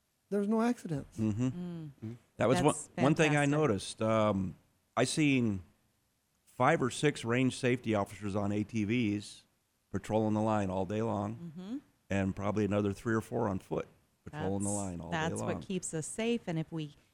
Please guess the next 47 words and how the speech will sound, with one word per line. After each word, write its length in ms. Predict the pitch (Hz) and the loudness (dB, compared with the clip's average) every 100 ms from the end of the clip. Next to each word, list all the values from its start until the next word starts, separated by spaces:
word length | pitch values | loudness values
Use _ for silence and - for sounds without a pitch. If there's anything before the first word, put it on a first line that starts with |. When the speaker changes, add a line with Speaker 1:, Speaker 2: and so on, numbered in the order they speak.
| _ | _
Speaker 3:
we 200 | 160 156 | -2 0
are 120 | 143 | -2
responsible 800 | 143 - - 208 220 226 214 202 | -4 -6 -2 0 0 0 -2 -2
and 140 | 165 151 | -2 -4
safe 380 | - 185 202 - | -4 -2 -2 -2
firearms 560 | 185 190 196 190 190 185 | -2 0 0 0 -2 -4
owners, 440 | 185 185 185 185 | -4 -4 -6 -4
whatever 320 | 156 156 175 | -2 0 0
caliber 800 | 175 - 165 180 190 190 202 220 - | -2 0 0 0 0 2 0 0 0
of 160 | 185 | 0
our 160 | 180 175 | 2 0
firearm 640 | 170 180 196 185 196 220 | 0 -2 0 -2 -2 -2
or 80 | 170 | -4
cannon, 540 | - 180 170 185 190 196 _ _ _ | -2 0 0 0 -4 -6 _ _ _
then 460 | 180 170 165 165 165 | 2 2 2 0 0
we 160 | 180 | 0
are 80 | 175 | 0
doing 280 | 175 170 160 | 0 -2 -2
our 200 | 160 185 | -2 -2
part 460 | - 160 147 147 - _ _ _ | -2 -2 -2 -2 -8 _ _ _
to, 600 | - 180 160 151 147 147 - | -4 0 0 0 -4 -6 -4
uh, 160 | 156 143 | -2 0
help 340 | 165 160 - | 0 -2 -4
preserve 480 | - 165 165 160 156 | -4 -2 0 0 -2
and 100 | 156 | -4
protect 320 | 156 151 143 | -4 -6 -8
the 60 | 151 | -8
Second 300 | - 147 143 | -6 -4 -4
Amendment. 360 | 143 139 139 131 | -4 -4 -6 -6
Because 320 | 147 151 143 | -4 -2 -2
when 200 | 156 156 | -2 -2
we 120 | 160 | -2
do 200 | 160 175 | -2 -2
something 420 | 185 190 185 185 | 0 -2 -2 -2
stupid, 600 | 185 - 311 359 285 254 262 - _ _ _ | -4 -2 -2 2 2 2 0 -8 _ _ _
that's 440 | 151 139 143 - | 0 0 -2 -4
when 120 | 180 175 | -2 0
the 120 | 165 | 0
other 180 | 165 165 | 0 0
side 320 | 170 151 151 | 0 -2 0
gets 220 | 156 - | -4 -4
a 20 | |
chance 380 | 156 165 147 - | -4 -2 -2 -2
to 80 | 156 | -2
go, 240 | 143 135 | 0 0
"That's 520 | 135 160 160 160 139 | 0 -6 -6 -6 -6
why 760 | 220 214 180 170 165 165 160 | -2 2 4 4 4 4 2